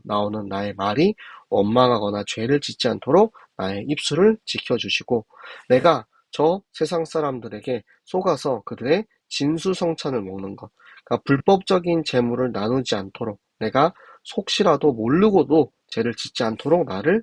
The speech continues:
지켜주시고 내가 혹시라도 저 악인들은 철저히 내가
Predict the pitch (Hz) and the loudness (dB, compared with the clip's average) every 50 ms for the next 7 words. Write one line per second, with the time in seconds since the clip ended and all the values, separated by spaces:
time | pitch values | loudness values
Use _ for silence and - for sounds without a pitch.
0 | _ _ _ - - - - - - 135 143 - - - - - - - 101 - | _ _ _ -14 -14 -12 -12 -6 -6 -6 -6 -4 -4 -6 -6 -6 -6 -10 -12 -12
1 | _ _ _ _ - - - - - _ - - 139 156 175 190 190 - - 220 | _ _ _ _ -20 -20 -20 -20 -16 _ 0 2 4 4 4 2 2 0 0 4
2 | 202 175 165 - 147 151 143 120 101 104 _ _ _ _ - - 147 143 - _ | 4 4 4 4 4 2 2 2 0 -6 _ _ _ _ -4 0 0 0 0 _
3 | _ _ - - 117 127 151 160 190 214 202 151 120 113 113 131 127 123 123 - | _ _ -12 -8 -4 -4 -2 0 0 0 0 0 -2 -4 -4 -4 -4 -6 -6 -2
4 | - 247 247 240 - - 226 208 202 214 214 175 131 117 120 147 175 202 220 | -2 -2 -2 -2 0 2 2 4 4 4 4 2 2 0 2 2 2 2 0